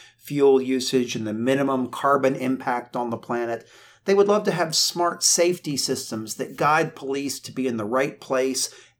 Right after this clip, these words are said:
at the right time and pre-, prevent crime or react to it most quickly. They'd like to have smart health systems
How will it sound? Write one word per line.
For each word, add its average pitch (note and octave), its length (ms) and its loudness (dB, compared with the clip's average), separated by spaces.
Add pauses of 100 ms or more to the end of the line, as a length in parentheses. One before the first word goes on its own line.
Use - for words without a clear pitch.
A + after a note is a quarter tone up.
at E3+ 260 0
the D#3 80 2
right C#3 400 0
time C3+ 500 0
and A2+ 220 -2
pre-, B2 300 -6
prevent C3+ 500 2
crime D3 560 2 (180)
or B2+ 160 2
react A#2 560 0
to D3 140 -4
it D#3 80 -6
most B2+ 280 -2
quickly. B2+ 540 -2 (220)
They'd F#3+ 140 0
like G3+ 180 6
to F3+ 60 -10
have F#3 160 -2
smart F3+ 320 2
health E3 360 0
systems - 640 -10